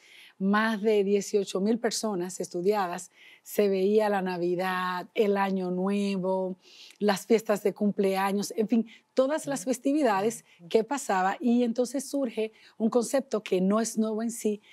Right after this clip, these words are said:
que es sobre tiempo, la parte biológica y la nutrición,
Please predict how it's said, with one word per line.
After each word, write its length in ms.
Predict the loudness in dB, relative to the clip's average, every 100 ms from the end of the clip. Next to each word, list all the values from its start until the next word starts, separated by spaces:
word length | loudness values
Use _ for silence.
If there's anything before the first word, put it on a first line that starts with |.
| -20 0
que 140 | 0
es 180 | 0 -4
sobre 540 | -4 0 2 2 -2 -6 _ _ _ _
tiempo, 840 | 2 4 4 2 0 -2 -4 -4 -10 _ _ _ -20 -20 _ _
la 240 | -2 0
parte 400 | 4 2 4 0
biológica 840 | 2 2 2 0 0 -2 -2 -4 -2
y 100 | 0
la 120 | 2 2
nutrición, 680 | -2 -2 -4 -4 -6 -8